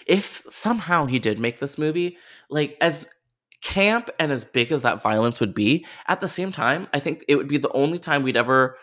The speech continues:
see what a Jason massacre would look like if it's something that maybe could have happened in real life. Like, the way that he would make it work is that I think it, there would be a slight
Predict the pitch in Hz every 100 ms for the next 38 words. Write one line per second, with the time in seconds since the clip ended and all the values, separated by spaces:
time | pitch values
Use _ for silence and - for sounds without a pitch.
0 | _ _ _ _ - - - 143 165 202
1 | 208 165 139 117 - - 131 147 160 131
2 | 113 127 131 143 123 113 113 - 151 151
3 | - 123 - - 127 - 139 131 - -
4 | 131 131 180 226 _ - 123 120 110 -
5 | 107 - 101 98 - - 98 98 87 -
6 | - _ _ _ _ _ _ - 123 123
7 | - 127 139 180 214 220 202 165 151 151
8 | 104 113 170 - - _ - - 127 127
9 | 127 139 151 165 - 139 131 127 139 139
10 | 139 - 156 - - 120 120 143 160 180